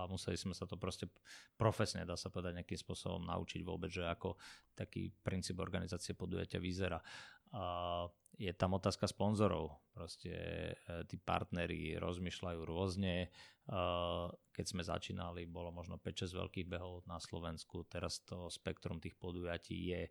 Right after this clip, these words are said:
oveľa väčšie. Sú tu mestské akcie, ako je náš, dajme tomu, maratón. Sú tu rôzne zážitkové behy, ako je Spartan Race, e,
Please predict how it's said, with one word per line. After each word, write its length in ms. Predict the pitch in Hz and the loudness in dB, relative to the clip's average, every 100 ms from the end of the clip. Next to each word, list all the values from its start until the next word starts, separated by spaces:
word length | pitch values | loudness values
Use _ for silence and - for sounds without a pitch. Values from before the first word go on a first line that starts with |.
| - - - - | -8 -20 -8 -2
oveľa 400 | 90 90 85 90 | 2 2 2 0
väčšie. 480 | 85 - 92 85 | -2 0 2 2
Sú 240 | - - 85 | -2 -6 -8
tu 240 | - 87 | -8 -8
mestské 400 | 85 90 - 98 | -4 -4 -2 -2
akcie, 560 | 90 87 - 90 85 85 | -2 -2 -6 -4 -4 -6
ako 240 | - 95 | -8 -12
je 80 | 87 85 - | -10 -14 -12
náš, 240 | 87 85 98 | -8 -4 -2
dajme 160 | 90 90 | -2 -2
tomu, 160 | - 87 | -4 -2
maratón. 560 | 87 90 87 - 85 | 0 2 0 0 -4
Sú 160 | 82 87 | -4 -6
tu 160 | - 87 | -2 -2
rôzne 240 | 85 80 | -2 -2
zážitkové 640 | 82 85 92 - 95 92 | 0 2 0 -4 -10 -8
behy, 320 | 85 80 82 82 | -2 -2 0 -4
ako 240 | - 87 | -4 -6
je 80 | - | -2
Spartan 480 | 90 92 92 95 87 | 2 2 4 2 4
Race, 320 | 87 80 - | 2 0 -4
e, 480 | - - - - | -12 -14 -16 -6